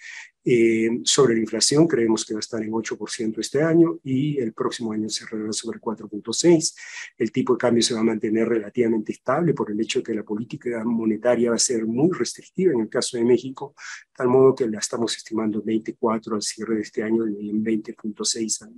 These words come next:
cierre del próximo. Las tasas de interés de política económica, nosotros creemos que van a seguir subiendo y fuertemente,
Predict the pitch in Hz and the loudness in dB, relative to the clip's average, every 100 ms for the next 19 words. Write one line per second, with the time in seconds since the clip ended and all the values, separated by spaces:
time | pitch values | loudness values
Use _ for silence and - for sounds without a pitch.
0 | - - 110 107 107 - 156 - 143 156 | -16 -8 -6 -6 -8 -2 -2 0 -2 -4
1 | - - - - - - 151 127 - 120 | -4 -18 -16 -16 -16 -8 -6 -2 -2 0
2 | 120 113 117 123 123 120 117 113 113 113 | 2 2 4 4 4 0 -2 -2 -2 -4
3 | 110 117 117 131 123 131 120 - 123 104 | -2 4 6 6 4 2 -2 0 -2 -4
4 | - 107 107 107 110 107 - 113 110 - | -6 0 0 0 -2 -2 0 0 -2 -4
5 | 107 110 110 107 - 127 127 - 107 104 | -4 0 0 0 0 2 2 2 -2 -2
6 | 107 110 170 180 | -2 2 2 2